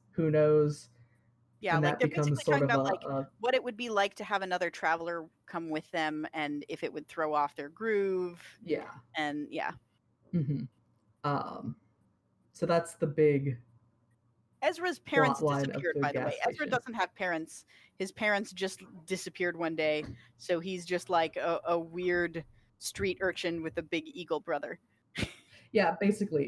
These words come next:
Speaker 1: it's, it's implied at one point that they, they lost their house.
Speaker 2: Mm-hmm.
Speaker 1: Um, do, like, like, they defaulted on their mortgage and their house got foreclosed. So then they lived at a bus station for a while, and now his parents are just gone,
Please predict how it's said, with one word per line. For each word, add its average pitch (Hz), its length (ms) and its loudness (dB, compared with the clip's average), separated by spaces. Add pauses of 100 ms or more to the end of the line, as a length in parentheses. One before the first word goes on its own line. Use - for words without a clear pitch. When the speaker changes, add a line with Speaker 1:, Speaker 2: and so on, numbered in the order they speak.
Speaker 1:
it's, - 400 0
it's 185 220 2
implied 202 500 6
at 175 100 2
one 170 180 2
point 170 380 0
that 151 300 2
they, 143 380 4
they 143 140 2
lost 151 400 0
their 143 160 0
house. 180 600 0 (460)
Speaker 2:
Mm-hmm. 165 260 -8
Speaker 1:
Um, 151 440 0 (1160)
do, 160 160 0
like, 139 260 0 (420)
like, 135 200 0
they 139 120 4
defaulted 147 400 4
on 139 80 4
their 143 100 2
mortgage 139 360 2
and 139 80 -2
their 143 80 0
house 139 200 0
got - 200 -4
foreclosed. 143 460 2
So - 80 -6
then 156 200 4
they 151 140 8
lived 151 320 6
at 135 100 4
a - 40 -2
bus 147 260 2
station 156 380 2
for 156 180 2
a 147 60 4
while, 147 480 2 (800)
and 156 240 4
now 147 200 6
his 147 140 4
parents 147 320 2
are 143 60 4
just 131 220 -2
gone, 143 420 4